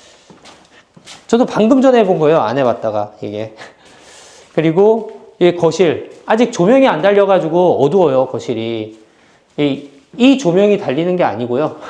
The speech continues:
<laughs> 지금 여기 보시면 이제 라인 조명, 마-, 마그네틱 조명, 뭐 별빛 조명, 막 이런 것들로 구성이 되기 때문에 여기 조명은 아직 달지는 않았어요.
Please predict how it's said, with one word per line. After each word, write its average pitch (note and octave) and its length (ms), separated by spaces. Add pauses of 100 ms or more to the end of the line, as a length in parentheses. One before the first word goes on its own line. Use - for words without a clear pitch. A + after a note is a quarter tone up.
(180)
<laughs> - 340
지금 D#3 340
여기 D#3 160
보시면 D#3+ 360
이제 C3+ 200
라인 C#3 320
조명, E3+ 320
마-, B2+ 320 (180)
마그네틱 F3+ 640
조명, C#3+ 540
뭐 C3 160
별빛 C#3+ 420
조명, C#3 380
막 A#2+ 120
이런 D3 200
것들로 D#3+ 520
구성이 D#3 340
되기 B2 240
때문에 C3+ 580 (380)
여기 D#3 240
조명은 D#3+ 600
아직 D#3 320
달지는 C#3+ 400
않았어요. A2+ 440